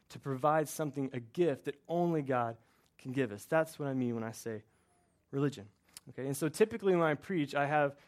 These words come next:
um, we do what's called, like, an expository sermon, right, where I'll give you scripture and we'll preach straight through that scripture.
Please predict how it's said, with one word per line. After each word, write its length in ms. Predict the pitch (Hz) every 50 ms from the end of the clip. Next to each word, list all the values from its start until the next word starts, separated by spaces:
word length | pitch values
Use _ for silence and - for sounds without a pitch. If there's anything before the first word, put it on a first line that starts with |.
| _ - -
um, 160 | 135 131 135
we 80 | 151
do 100 | 151 170
what's 120 | 156 151 -
called, 160 | - 170 160
like, 80 | 151 -
an 60 | 143
expository 680 | 127 - - - 151 156 156 143 131 - 135 123 113
sermon, 360 | 107 - - 120 113 113 113 117
right, 240 | 120 123 127 120
where 140 | 131 135 131
I'll 140 | 131 135 135
give 180 | 131 139 139 135
you 180 | 147 143 135 139 - - _
scripture 500 | - - - - - 160 143 - - 135 127
and 120 | 131 151
we'll 120 | 170 165 -
preach 300 | 156 - - 165 143 127
straight 420 | - - - - - 170 165 151 -
through 320 | - 165 160 147 143 143 143 - - - - -
that 140 | - 143 127
scripture. 460 | - - 156 135 - - 113 107 107